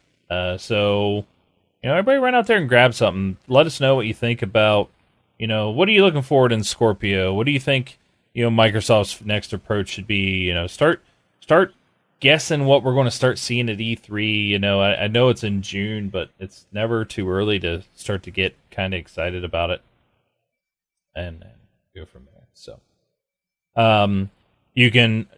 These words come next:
tweet at us, uh, this Xbox Life dot com, uh, slash Twitter will get you to our Twitter address, which is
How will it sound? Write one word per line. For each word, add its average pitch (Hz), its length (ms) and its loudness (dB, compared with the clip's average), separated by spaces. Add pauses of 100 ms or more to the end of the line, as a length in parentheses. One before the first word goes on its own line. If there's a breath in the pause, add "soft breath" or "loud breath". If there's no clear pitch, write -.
tweet 131 380 -4
at 117 120 0
us, 117 440 0
uh, 92 240 -2
this 117 200 0
Xbox 117 360 -2
Life 107 420 0
dot 104 200 -2
com, 104 400 -2 (380)
uh, 85 340 -2
slash - 560 -2
Twitter 120 520 -2
will 95 120 -10
get 98 200 -8
you 92 60 -12
to 87 260 -8
our 82 260 -4
Twitter 90 360 -10
address, 98 380 -8
which 87 160 -10
is 85 260 -14